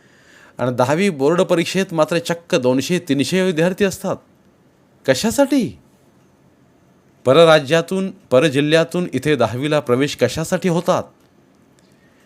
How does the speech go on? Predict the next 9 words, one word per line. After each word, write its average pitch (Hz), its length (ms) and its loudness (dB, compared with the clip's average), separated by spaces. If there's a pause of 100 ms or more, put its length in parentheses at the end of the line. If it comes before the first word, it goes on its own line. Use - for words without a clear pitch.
(180)
हे 151 240 2
बोर्डाच्या 143 500 2
लक्षात 160 380 -2
येत 156 220 2
नाही 143 280 0
का? 220 240 0 (1300)
मग 175 220 2
डोळेझाक 190 500 4
कशासाठी? 247 640 0